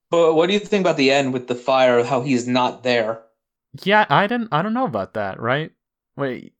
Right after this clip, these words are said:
Speaker 2: it, it's like, sh-, the last time it shows the fire, he's not there.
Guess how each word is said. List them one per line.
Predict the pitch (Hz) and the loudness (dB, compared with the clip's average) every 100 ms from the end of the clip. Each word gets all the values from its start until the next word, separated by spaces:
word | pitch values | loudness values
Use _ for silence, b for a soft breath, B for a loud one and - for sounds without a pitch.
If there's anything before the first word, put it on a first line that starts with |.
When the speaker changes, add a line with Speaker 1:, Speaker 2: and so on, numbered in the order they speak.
| _ | _
Speaker 2:
it, | 143 135 143 | -6 -4 -2
it's | 139 135 | -2 -2
like, | 123 | -4
sh-, | - | -6
the | - | -2
last | 131 139 - | 0 0 -4
time | 143 | -8
it | 123 | -6
shows | 143 123 | -6 -8
the | |
fire, | - 131 123 104 | -4 -2 0 -2
he's | 110 104 | -4 -6
not | 110 107 104 | -4 -4 -4
there. | 110 98 95 | -4 -4 -8